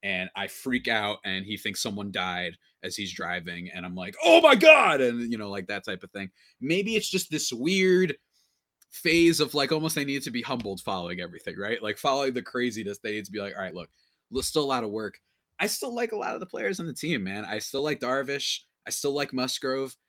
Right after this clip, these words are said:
I still like Manaea as a five. I know he's been bad this year, but, like,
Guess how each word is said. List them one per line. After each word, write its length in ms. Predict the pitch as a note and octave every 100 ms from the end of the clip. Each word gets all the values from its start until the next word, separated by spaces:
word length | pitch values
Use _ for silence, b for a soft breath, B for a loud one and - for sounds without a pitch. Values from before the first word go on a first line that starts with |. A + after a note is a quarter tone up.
| _ -
I 80 | B2+
still 380 | A#2+ - D#3 D3
like 200 | C#3 C3
Manaea 460 | A#2+ A2+ A2 A#2+ G#2+
as 160 | A2+
a 60 | G#2
five. 440 | - F#2+ G#2+ C3
I 80 | F#2
know 140 | G2+
he's 160 | G#2 G2
been 160 | F#2+ E2
bad 200 | F2 F#2
this 160 | G2 -
year, 120 | B2
but, 180 | G2+ -
like, 240 | F2+ -